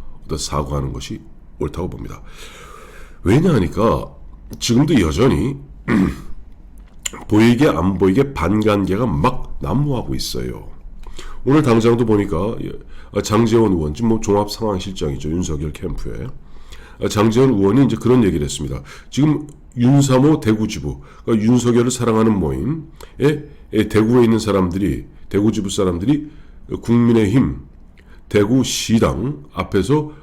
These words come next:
뭐 이준석 대표의 이른바 사퇴를 촉구하는 뭐 데몬스트레이션, 데모를 하겠다 하는데 그거 절대 안 됩니다. 어, 라고 이야기하고 있고 또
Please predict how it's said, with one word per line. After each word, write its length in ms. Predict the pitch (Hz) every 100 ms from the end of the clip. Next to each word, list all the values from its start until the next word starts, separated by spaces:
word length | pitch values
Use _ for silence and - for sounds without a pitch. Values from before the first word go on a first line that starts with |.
| -
뭐 140 | - 95
이준석 1040 | 120 117 117 120 101 71 - - - - 101
대표의 600 | 101 95 101 120 131 - - - - - - - - -
이른바 160 | 98 101
사퇴를 520 | - 160 147 165 151
촉구하는 720 | 151 135 117 104 135 147 - - - -
뭐 120 | 92
데몬스트레이션, 720 | 98 113 110 117 98 90 71
데모를 400 | 95 107 107 107 - - -
하겠다 400 | 110 110 - 101
하는데 200 | 110 131
그거 380 | - 135 139 - - -
절대 260 | 127 135
안 120 | 104
됩니다. 260 | 92 123 98
어, 880 | 80 92 82 69 - - - - 98
라고 200 | 101 143
이야기하고 520 | 127 101 85 85 73 69
있고 220 | 76 80
또 300 | 120 -